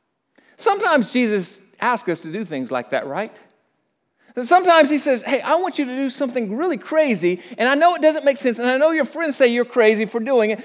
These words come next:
but, but I just want you to do it." And, and Peter takes this step of faith, and he does it. Let's continue reading. It says, "And when they had done this, they enclosed" what?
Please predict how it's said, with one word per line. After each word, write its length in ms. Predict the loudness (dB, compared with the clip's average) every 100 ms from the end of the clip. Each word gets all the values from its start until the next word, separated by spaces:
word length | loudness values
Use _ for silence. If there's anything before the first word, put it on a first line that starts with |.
| -6
but, 240 | 2 4 6
but 100 | 4
I 160 | 6 4
just 240 | 4 0
want 160 | -2 -4
you 80 | -6
to 80 |
do 220 | -2 0 0
it." 260 | -4 -20 _ _ _ _ -16
And, 240 | -6 -6 2
and 280 | 2 2 0
Peter 240 | 0 0
takes 300 | 0 -2 -2
this 140 | -4 -4
step 240 | 2 2
of 120 | 2
faith, 520 | -2 0 0 -2 -8 _ _ _ _ -4
and 100 | -2
he 60 |
does 220 | 4 4 4
it. 340 | -2 -8 -6
Let's 160 | -6 -4
continue 420 | -4 -2 -2 2
reading. 220 | 2 2
It 120 | -2
says, 200 | -2 -4 -6 -20 _
"And 180 | -2 0
when 220 | 2 4
they 420 | 4 4 4 0 -8
had 240 | -4 -2
done 340 | 4 6 6 4
this, 600 | 2 2 0 -4 -16 -20 -20 _ _ _ _ 2
they 320 | 6 6 4
enclosed" 560 | -4 4 8 8 6
what? 480 | -2 4 4 2 -8